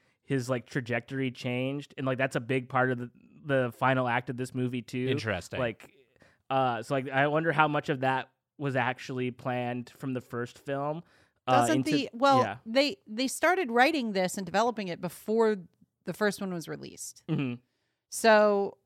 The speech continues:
Speaker 3: I would imagine that those moments, those, those, like, winks are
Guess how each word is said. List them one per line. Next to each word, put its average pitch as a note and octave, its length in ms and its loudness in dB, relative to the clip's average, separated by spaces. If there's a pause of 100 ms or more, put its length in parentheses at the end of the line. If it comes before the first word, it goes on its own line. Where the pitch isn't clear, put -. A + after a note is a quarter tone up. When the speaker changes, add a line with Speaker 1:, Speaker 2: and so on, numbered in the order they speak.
(140)
Speaker 3:
I A3+ 180 6
would C4 160 2
imagine G#3+ 560 -2
that F#3 140 -10
those F#3+ 340 -2
moments, G3 680 -4
those, F#3 220 -4
those, F#3 280 -4
like, F3 200 0
winks F3 480 -4
are D#3+ 400 -2